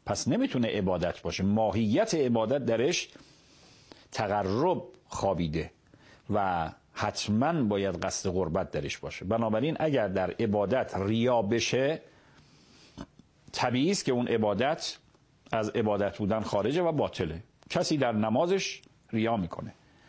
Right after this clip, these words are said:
کسی در عبادت دیگرش ریا می‌کنه. مثلاً صدقه می‌ده اما ریا می‌کنه. صدقه، صدقه‌ای که می‌خواد عبادت باشه، وقتی ریا کرد دیگه عبادت نیست.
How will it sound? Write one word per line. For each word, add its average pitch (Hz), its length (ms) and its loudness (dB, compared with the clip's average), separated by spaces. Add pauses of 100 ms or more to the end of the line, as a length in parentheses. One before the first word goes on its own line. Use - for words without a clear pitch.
(240)
کسی 139 260 0
در 117 280 0 (1120)
عبادت 117 440 2
دیگرش 143 640 2 (300)
ریا 120 240 2
می‌کنه. 80 420 -4 (1000)
مثلاً 123 480 2
صدقه 113 480 2
می‌ده 180 440 2 (380)
اما 147 180 2
ریا 131 280 2
می‌کنه. 82 460 -4 (180)
صدقه، 101 920 -2 (340)
صدقه‌ای 101 520 0
که 143 460 0 (320)
می‌خواد 120 380 0
عبادت 101 480 0
باشه، 80 280 -6 (500)
وقتی 123 300 0
ریا 120 260 2
کرد 196 200 0
دیگه 139 220 2
عبادت 95 400 0
نیست. - 360 -8